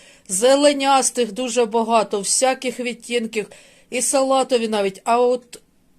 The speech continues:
<clears throat> саме такого нема. І дов'язувати мені його нічим. Лежав, лежав він майже цілий рік, і ось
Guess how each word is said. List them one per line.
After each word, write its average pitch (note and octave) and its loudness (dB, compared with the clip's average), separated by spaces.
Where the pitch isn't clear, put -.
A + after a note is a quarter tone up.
<clears throat> G#3+ -20
саме A3+ -4
такого G#3+ -4
нема. F#3 -8
І F#3+ -8
дов'язувати A3+ -2
мені G#3+ -8
його G#3+ -4
нічим. G3 -10
Лежав, G3+ -4
лежав A3+ -4
він A#3 -4
майже A3+ -6
цілий A3 -6
рік, A3 -10
і F#3+ -6
ось G3+ -6